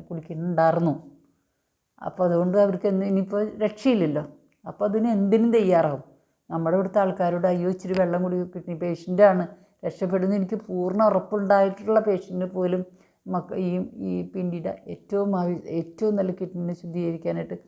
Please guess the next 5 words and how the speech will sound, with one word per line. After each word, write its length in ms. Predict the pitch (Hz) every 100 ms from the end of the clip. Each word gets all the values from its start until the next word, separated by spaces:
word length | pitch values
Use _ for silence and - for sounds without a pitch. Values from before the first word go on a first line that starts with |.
| _ _ -
ഏറ്റവും 440 | 175 170 - 185
നല്ല 180 | 170 165
സാധനമാണ് 540 | 170 175 160 160 165 165
പിണ്ടി, 400 | - 160 156 156
വാഴപ്പിണ്ടി. 840 | 113 - - - - 80 - -